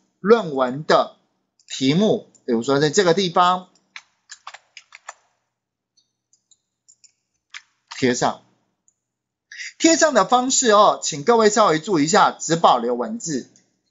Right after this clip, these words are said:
我们暂时可以用，先用只保留文字，因为在这个地方，你有没有发现到一件事？我们可能，可能有必要去把这个文字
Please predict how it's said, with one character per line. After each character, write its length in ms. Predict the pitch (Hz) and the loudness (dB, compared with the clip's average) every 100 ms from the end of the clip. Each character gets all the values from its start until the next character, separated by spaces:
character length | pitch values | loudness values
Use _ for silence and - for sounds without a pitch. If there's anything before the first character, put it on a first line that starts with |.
| _ _ - | _ _ 0
我 100 | 180 | 0
们 160 | 220 | 2
暂 240 | 240 285 220 | 0 -2 0
时 140 | 175 | -2
可 140 | 208 | 0
以 40 | 175 | 2
用， 200 | 180 - | 0 0
先 340 | - 202 202 - _ _ | -2 -2 -4 -16 _ _
用 340 | 220 202 139 - | 0 0 -2 -14
只 280 | - 139 196 | -8 0 2
保 280 | 196 147 113 | 2 0 2
留 200 | 123 127 | 2 2
文 280 | 131 110 | 0 -2
字， 320 | 127 165 113 - _ 247 | -6 -4 -4 -6 _ -2
因 80 | |
为 80 | 294 | 0
在 120 | 247 | 0
这 300 | 247 - 320 | -4 -2 -2
个 120 | 220 147 | -2 -2
地 220 | 247 190 | -2 -2
方， 320 | 180 185 185 | 0 0 -2
你 80 | 180 | -6
有 80 | 185 | -2
没 80 | 160 | -2
有 120 | 170 | 0
发 200 | 160 175 | 0 0
现 240 | 180 147 | -2 -4
到 220 | 135 - 123 | 2 2 0
一 60 | |
件 220 | 123 165 | -4 -4
事？ 340 | 135 165 123 - _ _ _ _ _ _ _ _ _ _ _ - - _ - _ | -4 -4 -6 -6 _ _ _ _ _ _ _ _ _ _ _ -16 -16 _ -20 _
我 120 | 185 190 | -2 2
们 180 | 220 | 0
可 280 | 233 233 175 | -2 0 0
能， 260 | 156 165 208 _ _ _ - | 2 -2 -4 _ _ _ -4
可 160 | 185 | 0
能 220 | 160 208 220 | 0 0 2
有 180 | 147 | 0
必 300 | 120 - 202 | 0 -4 -2
要 320 | 185 196 135 - | 2 2 2 -6
去 240 | - 196 | -4 -2
把 240 | 160 127 | -2 -4
这 200 | 113 185 | -4 -4
个 160 | 165 135 | 0 0
文 280 | 117 117 120 | 0 -4 -6
字 320 | 165 123 | -4 -4